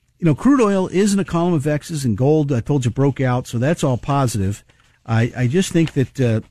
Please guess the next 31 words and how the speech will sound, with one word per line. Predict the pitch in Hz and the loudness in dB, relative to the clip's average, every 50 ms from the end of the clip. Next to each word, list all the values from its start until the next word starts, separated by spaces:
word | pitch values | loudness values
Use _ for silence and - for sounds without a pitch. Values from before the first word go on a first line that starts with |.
| _ _ _ _ _ _ _ _ _ _ _ _ _ _ _ _ _ - - - | _ _ _ _ _ _ _ _ _ _ _ _ _ _ _ _ _ -20 -12 0
you | - 135 | 2 2
know, | 127 117 | 4 2
you | 107 - 113 113 120 | 0 -2 -2 0 0
want | 117 127 139 156 165 | 2 2 2 0 0
to | |
be | 147 120 131 120 123 123 123 120 123 113 - _ _ _ _ _ _ _ _ _ - | 0 0 2 2 2 2 2 2 0 -2 -4 _ _ _ _ _ _ _ _ _ -8
a | 120 | -4
little | 113 131 170 190 | 0 2 2 2
bit | 175 185 - | 2 0 0
cautious. | - 135 117 113 110 - 117 104 | 0 0 0 0 0 -2 -4 -6
Just | - - 131 127 - | -4 -2 -4 -2 0
simply, | - 135 113 - 127 120 | -2 -2 -2 0 0 0
we | 110 110 110 | 0 2 2
want | 113 120 139 160 - | 2 2 0 0 -2
the | - 131 | -4 -6
foot | - - 160 - | 0 0 0 0
soldiers | - - 151 127 127 120 120 110 101 - | 0 0 0 0 0 0 -2 -4 -4 -6
to | 113 | -8
follow | - - - 117 117 120 120 117 120 120 113 113 113 107 - - | -10 -6 -4 -2 0 2 2 2 2 2 2 0 -2 -2 -6 -6
the | - 113 | -10 -8
kings | - - 135 120 117 120 110 107 | -4 -2 0 2 2 2 2 0
and | 110 104 | 0 0
the | 104 | 2
knights, | 101 104 98 90 - - - - | 0 0 0 -2 -6 -8 -12 -12
okay? | 82 - - 101 117 127 - _ _ _ _ _ _ _ _ _ _ _ - | -12 -8 -4 -4 -4 -4 -6 _ _ _ _ _ _ _ _ _ _ _ -2
And | 135 120 120 113 117 - 151 127 | 2 2 2 2 0 0 -2 0
we | 113 117 | 0 2
want | 127 143 156 147 | 2 2 0 -2
the | 143 | -4
transportation | - - 156 147 151 139 - - - - 135 127 127 - - 135 123 - - - | -4 0 2 2 2 0 -2 -6 -6 -2 0 0 0 0 0 0 0 0 -2 -6
a-, | 135 127 - | -6 -6 -6